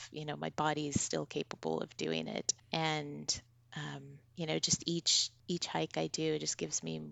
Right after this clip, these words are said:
more and more confidence, and, and seeing other women succeed, um, gives me more confidence. And, you know, I just continue to keep learning and,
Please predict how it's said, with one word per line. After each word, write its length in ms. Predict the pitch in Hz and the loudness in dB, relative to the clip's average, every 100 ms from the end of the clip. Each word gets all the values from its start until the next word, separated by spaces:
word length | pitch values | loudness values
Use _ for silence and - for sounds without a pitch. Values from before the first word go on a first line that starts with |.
| - | -10
more 260 | 156 151 147 | -8 -4 -4
and 140 | 147 | -4
more 180 | 147 143 | -2 -2
confidence, 800 | - 151 - - - 147 - - | 0 -4 -2 -2 -2 -2 0 0
and, 420 | 147 147 147 147 147 - | 0 -2 -4 -8 -12 -6
and 380 | 151 147 143 127 - - - | -4 -4 -6 -8 -16 -20 -6
seeing 640 | - - 214 190 180 165 147 - - - - | -2 8 8 8 4 -4 -8 -16 -20 -10 2
other 240 | 180 170 | 6 6
women 360 | 151 156 156 165 | 6 2 0 0
succeed, 680 | - 190 208 202 202 208 - - - - - - - - | 0 2 4 4 6 6 4 -6 -20 -20 -20 -20 -16 -6
um, 440 | 151 143 147 143 156 - - - | -4 -4 -6 -12 -16 -20 -20 0
gives 280 | 160 - 147 | 0 0 -4
me 100 | 143 | -4
more 220 | 135 131 | -2 -2
confidence. 880 | - 139 - - 131 139 - - - - - | 0 -2 -2 -4 -4 -2 -2 -2 -6 -14 -8
And, 520 | 147 143 135 135 - - - - - - - - - - - - | -6 -6 -8 -6 -4 -4 -6 -20 -20 -20 -20 -20 -20 -20 -20 -6
you 100 | 165 | 0
know, 100 | 151 | 2
I 80 | 143 | 2
just 220 | - - | 0 -2
continue 720 | 160 - 160 151 147 143 139 - - - | -2 -2 -2 0 2 2 0 -10 -16 -2
to 100 | 190 | 0
keep 260 | - 180 147 | 2 0 0
learning 580 | 143 135 127 139 143 139 - - - | 0 0 -4 -6 -6 -10 -18 -20 -6
and, 480 | 156 139 139 139 | -2 -2 -4 -4